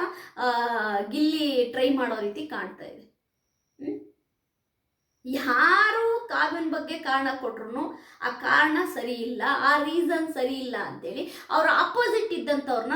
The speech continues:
ನಾಮಿನೇಟ್ ಮಾಡ್ತಾ ಇದ್ದಾರೆ ಗಿಲ್ಲಿ ನಟ. ಇದ್ರ ಬಗ್ಗೆ ನಿಮ್ಮ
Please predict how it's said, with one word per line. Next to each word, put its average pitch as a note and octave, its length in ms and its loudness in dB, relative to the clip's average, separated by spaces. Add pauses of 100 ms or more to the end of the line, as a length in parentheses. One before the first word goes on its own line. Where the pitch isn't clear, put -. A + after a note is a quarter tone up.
ನಾಮಿನೇಟ್ C#4+ 460 2
ಮಾಡ್ತಾ B3 300 -4
ಇದ್ದಾರೆ G3+ 220 -2
ಗಿಲ್ಲಿ C4+ 340 0
ನಟ. - 220 -10 (420)
ಇದ್ರ F4+ 200 0
ಬಗ್ಗೆ - 300 0
ನಿಮ್ಮ C#4+ 300 6